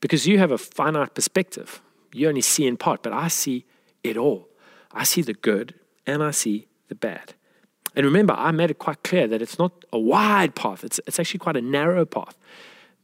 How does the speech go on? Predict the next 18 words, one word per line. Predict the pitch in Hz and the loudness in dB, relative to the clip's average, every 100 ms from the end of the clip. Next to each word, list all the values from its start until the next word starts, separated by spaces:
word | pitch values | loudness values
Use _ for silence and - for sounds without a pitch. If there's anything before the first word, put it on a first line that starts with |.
| - | -8
And | 139 | 0
I, | 127 131 - - | 0 0 -4 -4
and | 131 | -2
I | 123 | 2
don't | 147 180 | 4 4
have | 160 - - _ _ _ _ _ _ _ _ _ | 4 0 -12 _ _ _ _ _ _ _ _ _
many, | 117 135 196 180 | -2 4 6 6
many | 131 120 | 4 2
paths. | - 107 101 - | -2 -8 -6 -4
I | 135 | -4
have | 127 139 - - _ _ _ _ | 0 -2 -2 -14 _ _ _ _
the | |
way, | 120 143 135 110 | 0 2 4 2
the | 107 | -4
truth, | - 123 101 - | -4 -2 -2 -6
and | 117 | -6
the | 107 | -4
life | 127 - - | -6 -8 -18